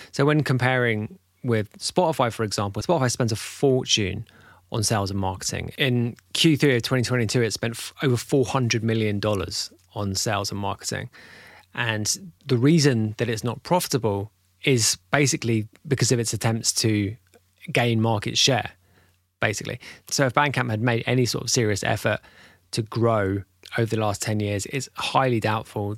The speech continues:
that they would have been able to be profitable as well as that. Certainly in the short term, right? Because spending on growth, is, <laughs> well, in, in supposed to be a loss leader. So you're spending money to grow your subscriber base or grow your user base or whatever,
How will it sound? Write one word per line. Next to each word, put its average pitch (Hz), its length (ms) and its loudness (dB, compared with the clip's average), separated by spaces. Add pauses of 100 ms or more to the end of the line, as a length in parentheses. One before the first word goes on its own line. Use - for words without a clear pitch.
that 107 200 -6
they 110 100 -2
would 101 120 -2
have 101 120 -6
been 101 100 -4
able 98 140 -4
to - 100 -10
be 98 220 -6 (160)
profitable 104 500 -6
as 98 100 -2
well 101 220 0
as 92 140 -2
that. - 400 -8 (800)
Certainly 135 260 2
in 107 60 0
the 110 60 0
short 185 260 4
term, 104 320 -4
right? 127 200 0
Because 117 320 0
spending 113 360 0
on 107 100 -2
growth, 107 400 -2 (200)
is, - 180 -8 (100)
<laughs> 127 100 4
well, 107 220 0
in, 139 300 4
in 147 180 -2
supposed 156 280 2
to - 40 -2
be 117 80 2
a 107 40 2
loss 110 220 0
leader. 117 300 0 (560)
So - 140 -2
you're 117 120 2
spending 131 280 2
money 113 160 2
to 107 100 -4
grow 117 140 0
your 110 140 2
subscriber 110 480 0
base 104 260 -2
or 107 80 -2
grow 107 180 -2
your 104 140 -2
user 107 280 -2
base 104 260 -2
or - 20 -2
whatever, 107 320 0